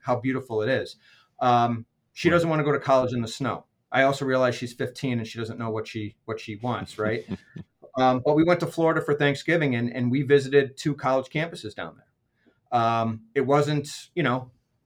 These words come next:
Speaker 1: we didn't, never said we're gonna spend our vacation doing this, but as, as, as we travel with sports and, and we visit friends in other parts of the country, you know, we try to carve out one day to, to start looking at, at colleges, because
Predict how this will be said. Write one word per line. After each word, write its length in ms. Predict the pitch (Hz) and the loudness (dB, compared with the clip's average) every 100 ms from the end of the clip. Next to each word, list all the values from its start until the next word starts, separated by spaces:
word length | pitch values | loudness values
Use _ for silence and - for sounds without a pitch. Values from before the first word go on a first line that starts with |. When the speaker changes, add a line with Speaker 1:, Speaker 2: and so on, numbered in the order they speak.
| _ _ _ _ - 117 135 | _ _ _ _ -20 -18 -4
Speaker 1:
we 80 | 139 | 0
didn't, 220 | 147 143 | 0 2
never 200 | 147 151 | 2 2
said 160 | 151 143 | 0 -2
we're 60 | |
gonna 100 | 139 | -2
spend 220 | 131 143 139 | -2 0 0
our 100 | 131 | 0
vacation 520 | 127 - 139 - 113 | -2 -4 -6 -6 -4
doing 260 | 160 214 139 | 0 0 -2
this, 180 | 98 - | -6 -4
but 320 | 127 123 - _ _ _ _ _ _ - | 0 0 -2 _ _ _ _ _ _ -2
as, 280 | 147 139 | 0 0
as, 320 | - 139 117 - _ - _ | -2 -4 -4 -12 _ -20 _
as 180 | 139 127 | -6 -4
we 100 | 160 | -4
travel 420 | - 165 165 165 | 4 8 8 8
with 140 | 147 143 | 0 -4
sports 500 | - 156 156 151 139 | -4 0 0 0 -2
and, 320 | 123 120 120 | -2 -2 -4
and 180 | 120 117 | -6 -4
we 120 | 113 | -2
visit 320 | 135 135 139 | -2 -2 -6
friends 340 | - 131 131 | -4 -2 -2
in 60 | 127 | -2
other 160 | 131 123 | -2 -2
parts 260 | 135 127 | -2 -4
of 60 | - | -6
the 80 | - | -8
country, 600 | - 196 - 120 110 110 _ _ - | -4 -4 -4 -4 -6 -8 _ _ -6
you 100 | 135 | -2
know, 140 | 127 | -2
we 260 | 123 147 156 | -2 -2 -2
try 200 | - 160 | 2 2
to 80 | |
carve 300 | 143 - 151 147 | 2 2 2 4
out 200 | 127 131 | 2 0
one 240 | 135 131 | -2 0
day 300 | 131 135 123 | 2 2 0
to, 460 | 120 127 120 117 - | -2 -2 -2 -2 -8
to 120 | 123 | -12
start 320 | 117 131 117 | -6 -2 -2
looking 280 | 127 - 123 | -4 -6 -6
at, 120 | 107 - _ | -6 -10 _
at 120 | 131 - | -12 0
colleges, 480 | 180 214 - - | 2 2 0 -8
because 580 | - 120 127 127 120 113 | -10 -8 0 0 0 -2